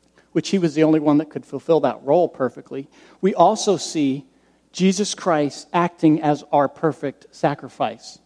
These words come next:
that the priest was to bring. The Old Testament priests were sinful men, and they would get a sacrifice one time a year. They had to go sacrifice this animal in the Holy of Holies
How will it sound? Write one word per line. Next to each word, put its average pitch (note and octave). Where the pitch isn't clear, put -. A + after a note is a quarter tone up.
that -
the -
priest -
was B2+
to B2+
bring. B2
The F#3
Old G#3
Testament G#3+
priests G#3+
were F3
sinful F#3+
men, E3+
and F3+
they G#3+
would G3+
get G3+
a E3+
sacrifice F#3
one G3
time G#3
a F3+
year. G3
They E3+
had F#3+
to -
go F#3
sacrifice G3+
this -
animal G3+
in F#3+
the F3+
Holy G#3+
of G3+
Holies G#3